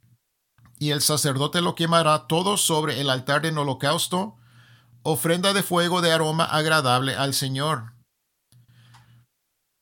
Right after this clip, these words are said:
Esto no era una lección que se, se enseñaba en la escuela dominical con un póster.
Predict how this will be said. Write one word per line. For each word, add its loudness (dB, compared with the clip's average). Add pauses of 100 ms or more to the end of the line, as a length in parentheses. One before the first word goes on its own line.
(760)
Esto -2
no 2
era 2
una 2
lección 0
que -4
se, -2
se -2
enseñaba 2
en -4
la 0
escuela 0
dominical -2
con -2
un -4
póster. -2